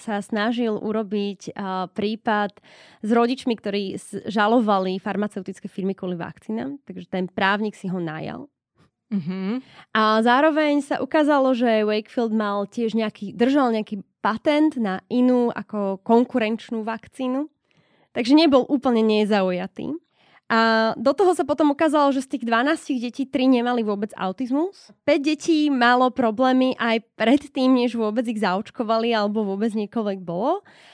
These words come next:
Speaker 1: A vlastne tých, z tých dvanástich detí osem,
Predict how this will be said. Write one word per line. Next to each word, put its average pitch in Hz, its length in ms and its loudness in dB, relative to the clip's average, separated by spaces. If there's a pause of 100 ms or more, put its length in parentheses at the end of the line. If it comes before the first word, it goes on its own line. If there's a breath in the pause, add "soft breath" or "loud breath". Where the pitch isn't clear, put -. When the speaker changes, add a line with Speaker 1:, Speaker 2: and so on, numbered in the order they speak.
(220 loud breath)
Speaker 1:
A 226 320 4
vlastne 254 640 0
tých, 233 400 -6
z - 160 -10
tých 233 160 -4
dvanástich 247 560 0
detí 240 480 -4 (480 soft breath)
osem, 262 560 2